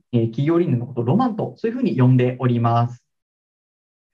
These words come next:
こちらですね、私たちニトリのロマンになります。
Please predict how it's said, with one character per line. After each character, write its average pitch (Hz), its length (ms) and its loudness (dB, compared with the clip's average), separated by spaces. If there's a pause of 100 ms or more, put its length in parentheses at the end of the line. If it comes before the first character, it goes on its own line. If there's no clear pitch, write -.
(880)
こ 202 100 0
ち 202 40 0
ら 240 80 4
で 180 60 6
す 170 80 -4
ね、 139 100 -4
私 - 300 -2
た 139 140 -2
ち 131 180 -2
ニ 151 160 0
ト 139 100 -2
リ 131 140 -4
の 233 180 -2
ロ 156 140 -2
マ 143 160 -2
ン 123 120 0
に 151 160 -2
な 131 100 -2
り 120 120 0
ま 127 200 2
す。 127 140 -6